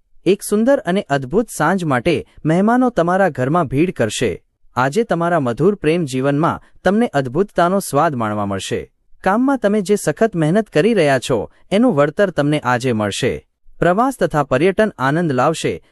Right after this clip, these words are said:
તથા શૈક્ષણિક પણ પુરવાર થશે. આજે તમારા જીવનસાથીની નિર્દોષ હરકતો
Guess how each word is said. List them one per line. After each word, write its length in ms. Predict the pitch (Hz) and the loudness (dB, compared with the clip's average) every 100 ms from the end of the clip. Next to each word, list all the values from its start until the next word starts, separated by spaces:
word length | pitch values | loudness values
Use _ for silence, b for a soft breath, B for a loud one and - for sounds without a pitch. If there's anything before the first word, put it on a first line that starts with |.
| - | -2
તથા 340 | 180 160 95 - - | -2 0 -4 -6 -10
શૈક્ષણિક 580 | - 185 - 269 277 | -4 -4 0 0 0
પણ 180 | - 220 | 0 -2
પુરવાર 420 | 233 135 123 156 | 0 -2 0 0
થશે. 500 | 190 123 113 117 80 _ _ - | -2 -6 -6 -6 -8 _ _ -6
આજે 280 | 143 143 196 | -2 0 0
તમારા 380 | 220 170 175 180 | 0 0 2 0
જીવનસાથીની 840 | 127 131 156 139 135 123 135 151 196 | 0 0 0 0 0 -2 -2 -2 0
નિર્દોષ 520 | 131 127 160 226 - | 0 0 2 0 0
હરકતો 520 | 131 - 120 151 - | -4 -2 2 2 0